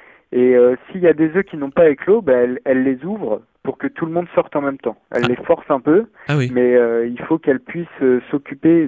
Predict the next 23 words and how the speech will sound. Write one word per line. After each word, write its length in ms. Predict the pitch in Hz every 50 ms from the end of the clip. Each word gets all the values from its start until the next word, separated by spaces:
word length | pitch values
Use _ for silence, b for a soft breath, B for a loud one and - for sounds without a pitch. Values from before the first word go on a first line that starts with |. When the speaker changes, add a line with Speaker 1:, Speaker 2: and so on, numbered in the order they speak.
| - -
Speaker 1:
surveiller 440 | - 143 131 131 143 147 147 147 147 - -
ses 80 | 131
bébés 440 | 123 123 127 131 139 151 180 220 240 _ _ b b b b b b b b b _ _ _ -
et 80 | 131 123
plus 300 | - - - 180 175 - - -
ses 60 | 156 147 143
œufs. 100 | 139 127 - _ - _ -
S'il 180 | - 139 139 127
fallait 260 | - 139 139 147 156
qu'elle 160 | - 147 131
fasse 200 | - - 147 143 - -
les 140 | 135 131 127
deux, 260 | 127 - 165 196 202
ben, 220 | 185 160 127 120 123
elle 80 | 120 - -
se 120 | 135 123 -
ferait 260 | - - 127 131 131
manger 320 | 131 131 131 123 - 147 - -
ses 160 | 135 123 120 139
œufs 120 | 147 151 -
ou 100 | - 147 139 - -
ses 100 | 135 127
bébés. 380 | 127 127 120 143 170 202 208